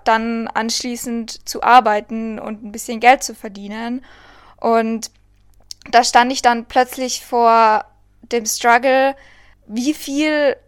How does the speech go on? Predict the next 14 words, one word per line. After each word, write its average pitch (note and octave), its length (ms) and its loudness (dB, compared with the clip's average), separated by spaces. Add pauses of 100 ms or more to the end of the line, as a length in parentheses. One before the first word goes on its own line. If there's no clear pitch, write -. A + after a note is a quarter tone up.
(120)
über B3 220 2
meine A3+ 720 -2
psychische C#4 460 -6
Gesundheit A3+ 760 -4
oder A3 220 -4
über A3 160 -6
die G#3+ 120 -14
Therapie B3 720 -6 (140)
kann B3+ 260 -2
ich - 380 -8 (240)
beim A#3 160 0
Arbeitsplatz B3 680 2
sagen A#3+ 500 2
und G#3 260 -8